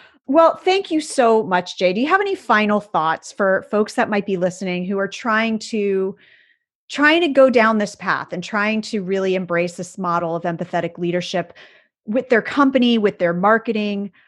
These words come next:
Especially marketing leaders listening right now? Do you have sort of any final gems for them as they embark on getting closer to their customers through all of these unprecedented times, and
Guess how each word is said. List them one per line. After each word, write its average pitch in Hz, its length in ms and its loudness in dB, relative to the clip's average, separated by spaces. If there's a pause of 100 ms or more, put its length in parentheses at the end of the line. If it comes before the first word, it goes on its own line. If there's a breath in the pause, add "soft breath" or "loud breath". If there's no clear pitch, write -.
(140 soft breath)
Especially 262 480 -2
marketing 190 560 -2
leaders 160 600 -8 (140)
listening 170 420 -8
right 151 220 -10
now? 151 240 -10
Do 175 120 -10
you 202 60 -6
have 247 160 -2
sort 247 200 0
of 220 80 0
any 196 140 -2
final 185 420 -4
gems 170 420 -4
for 180 140 -6
them 156 380 -6 (440 soft breath)
as 175 520 0
they 185 260 -2
embark 175 560 -2
on 165 480 -6 (680)
getting 277 280 2
closer 277 400 0
to 214 80 0
their 180 140 2
customers 180 640 -4
through 202 400 0
all 190 280 2
of 185 100 -4
these 175 320 -4 (140)
unprecedented 165 760 -6
times, 143 540 -10 (460 soft breath)
and 190 400 -4